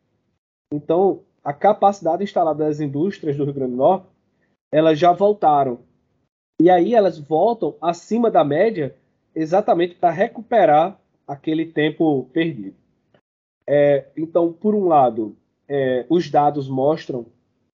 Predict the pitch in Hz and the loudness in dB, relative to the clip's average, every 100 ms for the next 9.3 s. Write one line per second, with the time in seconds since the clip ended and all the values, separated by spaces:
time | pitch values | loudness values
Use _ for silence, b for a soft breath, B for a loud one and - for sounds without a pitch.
0 | _ _ - 147 156 151 143 143 139 143 | _ _ -2 2 2 0 -4 -8 -6 -4
1 | 143 147 151 139 165 180 175 156 143 143 | 0 0 0 -2 0 0 0 -2 -2 -2
2 | 131 135 135 135 _ _ _ 139 143 139 | -8 -8 -8 -10 _ _ _ -8 -8 -4
3 | 143 156 139 127 - _ - 147 147 127 | -2 -2 -2 -2 -6 _ -4 -4 -2 -2
4 | 117 120 190 220 _ _ _ _ _ _ | -4 -4 -6 -8 _ _ _ _ _ _
5 | _ - 190 214 254 240 - _ 208 202 | _ 2 4 4 0 -6 -10 _ 0 2
6 | 202 202 185 165 143 190 202 - 180 175 | 0 -6 -6 -6 -4 -4 -4 -2 -2 -2
7 | - 180 160 135 113 113 _ _ _ - | -4 0 2 0 -4 -8 _ _ _ -4
8 | 180 - 180 175 - 165 143 151 156 175 | -4 0 -2 -2 -4 -2 -2 0 0 0
9 | 185 - | -4 -18